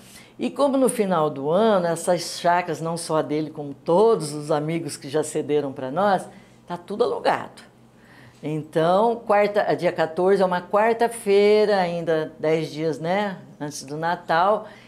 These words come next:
Ele falou, "Silvia, dia quatorze tá livre." Eu falei, "Marcou o dia da nossa festa." <laughs> Vai ser dia quatorze. Então, dia quatorze a gente faz um,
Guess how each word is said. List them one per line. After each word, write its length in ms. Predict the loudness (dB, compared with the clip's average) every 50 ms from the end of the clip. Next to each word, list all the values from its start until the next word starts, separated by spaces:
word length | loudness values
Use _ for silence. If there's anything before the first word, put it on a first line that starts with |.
| -14 -14
Ele 100 | -12 -8
falou, 140 | -4 -4 -4
"Silvia, 320 | 0 2 2 4 4 4
dia 100 | 2 2
quatorze 460 | 2 2 0 2 4 4 4 4 2
tá 120 | 2 2 2 4
livre." 260 | 4 2 2 2 -2
Eu 40 | -2
falei, 280 | -2 -2 -2 -2 -4 -6 -12 -12 -12 -20 _ -16 -6
"Marcou 440 | -2 0 0 0 0 0 2 2 2
o 60 | 2
dia 200 | 4 2 2 2
da 100 | 2 2
nossa 280 | 0 0 -2 -2 -4 -6
festa." 440 | -6 -6 -6 -6 -6 -8 -10 -10 -6 -4 -2 0 0 2 2 2 2 0
<laughs> 400 | 0 -2 -4 -6 -4 -4 -6 -2
Vai 240 | 2 2 2 4 2
ser 240 | 2 2 2 2 2
dia 180 | 4 2 2
quatorze. 600 | 4 2 2 2 0 -4 -6 -6 -8 -10 -14 -14 -14 -16 -20 -20 -20 -20 -20 -14 -6
Então, 160 | -6 -4 -2
dia 140 | -2 -2 -2
quatorze 560 | -2 -2 -4 -4 -4 -2 0 0 2 0 0
a 60 | -4 -4
gente 260 | -6 -8 -10 -12 -8
faz 320 | -6 -4 -2 -2 -4 -6
um, 140 | -8 -12